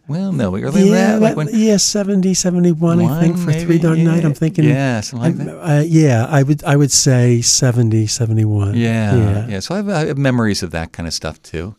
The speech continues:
Speaker 2: Uh, did you ever take any music lessons or?
Speaker 1: Piano lessons, uh, the, for, for a while, and, um, and kinda stuck with that for years growing up, but never really got comfortable, good at it. And I, then I took a little,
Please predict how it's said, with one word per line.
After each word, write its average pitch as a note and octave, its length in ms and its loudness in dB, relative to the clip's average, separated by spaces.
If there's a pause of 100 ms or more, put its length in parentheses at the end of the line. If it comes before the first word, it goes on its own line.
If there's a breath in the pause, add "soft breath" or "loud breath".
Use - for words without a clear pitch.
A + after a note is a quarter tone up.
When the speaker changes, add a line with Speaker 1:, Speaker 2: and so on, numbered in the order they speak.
(160)
Speaker 2:
Uh, B2 140 2
did A#2 160 0
you B2 60 2
ever A#2+ 160 2
take B2+ 180 0
any A#2+ 140 4
music A#2+ 320 0
lessons D3+ 500 0
or? G#2 160 0 (300)
Speaker 1:
Piano G3 280 -2
lessons, D#3+ 320 -2
uh, A#2 300 -2
the, A2+ 100 -10
for, - 160 -14
for A2+ 240 -2
a G2+ 60 2
while, G#2 640 -4 (140)
and, F#2 640 -4
um, E2+ 420 -8 (640)
and F2+ 240 -6
kinda F#2 240 -6
stuck - 320 -6
with G2 140 -8
that F#2+ 240 -8
for - 120 -10
years F#2+ 340 -6
growing F2 320 -4
up, F#2 340 -8
but - 160 -10
never F2 340 -10
really F2 300 -10 (160)
got D#2+ 300 -8
comfortable, F2+ 460 -8
good F2+ 200 -8
at G2+ 100 -4
it. A2+ 200 -8
And - 120 -12
I, A2 40 -8
then G#2+ 340 -8
I - 20 -2
took - 200 -6
a G2 60 -4
little, F2+ 300 -4